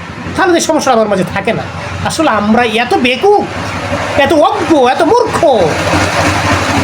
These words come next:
এটা দুঃখজনক বা দুঃখ প্রকাশ করা ছাড়া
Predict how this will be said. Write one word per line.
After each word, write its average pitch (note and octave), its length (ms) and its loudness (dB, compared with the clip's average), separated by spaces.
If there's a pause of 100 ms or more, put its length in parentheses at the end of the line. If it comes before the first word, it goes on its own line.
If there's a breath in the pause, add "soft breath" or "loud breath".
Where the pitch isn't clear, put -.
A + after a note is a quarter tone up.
(800)
এটা F#3 160 0
দুঃখজনক A3 640 0 (1040)
বা F3+ 100 2
দুঃখ - 380 0
প্রকাশ - 280 -2
করা G#3+ 180 0
ছাড়া D#3+ 380 -2